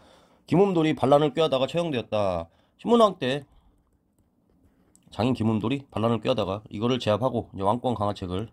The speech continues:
실시를 하게 되죠. 이 번 의자왕이 신라를 공격하여 대하성을 함락시켰다. 이 위에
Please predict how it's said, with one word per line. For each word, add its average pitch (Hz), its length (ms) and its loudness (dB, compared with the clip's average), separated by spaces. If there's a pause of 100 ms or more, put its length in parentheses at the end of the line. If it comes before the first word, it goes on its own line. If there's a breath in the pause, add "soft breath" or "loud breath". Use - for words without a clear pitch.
(120)
실시를 135 320 -4
하게 113 160 -2
되죠. 104 240 -6 (560 soft breath)
이 - 100 0
번 123 240 4
의자왕이 143 400 4
신라를 170 300 0
공격하여 107 420 0
대하성을 113 460 0
함락시켰다. 101 720 -2
이 110 300 -4
위에 139 360 0